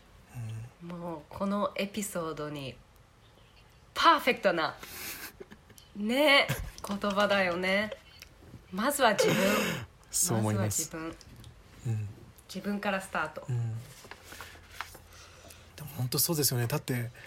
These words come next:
Speaker 1: ね、ブラックライブズマターにしても、いろんな問題があるにしても、それを変えることは全然簡単なことじゃないと思うんですよ。もう果てしないけど。
Speaker 2: うん。
Speaker 1: から、だけど、自分が変われば、この詩が言ってるように、自分が変われば世界が変わるっていう。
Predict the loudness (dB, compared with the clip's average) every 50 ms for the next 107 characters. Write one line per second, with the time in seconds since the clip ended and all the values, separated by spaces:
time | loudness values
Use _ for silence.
0 | -16 -16 -18 -8 -4 -2 0 0 0 0 -2 -2 -2 -4 -2 -2 -2 -2 0 0
1 | 0 0 0 0 0 0 0 0 0 0 0 0 -2 -2 0 2 2 4 4 4
2 | 4 6 6 6 4 4 4 2 2 2 2 0 0 0 0 -2 -2 0 2 2
3 | 4 4 2 0 0 0 0 0 2 2 2 2 0 2 2 2 2 2 2 0
4 | -2 -2 -2 0 0 2 2 4 2 2 0 0 0 2 2 2 2 2 2 2
5 | 2 0 0 0 0 0 0 0 0 0 0 0 0 0 0 -2 -2 -2 -2 -2
6 | 0 0 2 4 4 4 4 4 2 2 0 -2 -2 -4 -6 -8 -14 -20 -20 -20
7 | -20 -18 -18 -18 -18 -18 -20 -20 -16 -8 -6 -4 -4 -2 -4 -6 -8 -12 -20 -20
8 | -20 -18 -10 -4 0 0 2 2 2 2 2 2 2 0 -2 -6 -10 -18 -20 -20
9 | -20 -20 -20 -12 -6 -2 0 2 2 2 2 2 2 2 2 2 2 4 4 4
10 | 4 4 4 4 4 4 2 0 -4 -4 -2 0 2 2 2 2 2 2 2 0
11 | 0 0 0 2 2 0 0 2 2 2 2 2 2 0 0 0 0 0 0 2
12 | 2 2 2 2 2 2 2 2 0 0 -2 -4 -4 -2 -2 0 0 -2 -4 -6
13 | -8 -12 -12 -12 -14